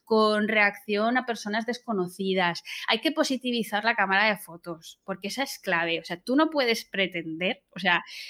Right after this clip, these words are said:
levantar ese cacharro inmenso y ponerlo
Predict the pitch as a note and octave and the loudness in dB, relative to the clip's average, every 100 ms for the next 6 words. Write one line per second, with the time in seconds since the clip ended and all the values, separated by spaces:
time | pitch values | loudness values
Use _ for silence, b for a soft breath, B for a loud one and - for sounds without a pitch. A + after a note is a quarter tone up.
0 | B A3 G3+ G3 F#3+ A#3+ D4 F4 E4 D#4 | B 2 6 6 4 4 4 4 2 2
1 | B3 B3 G#3+ A3 G3 G3 G#3 A#3 C4 A3 | 0 2 0 2 -2 2 2 2 0 0
2 | G#3+ B3 B3+ F#3+ | 4 4 4 0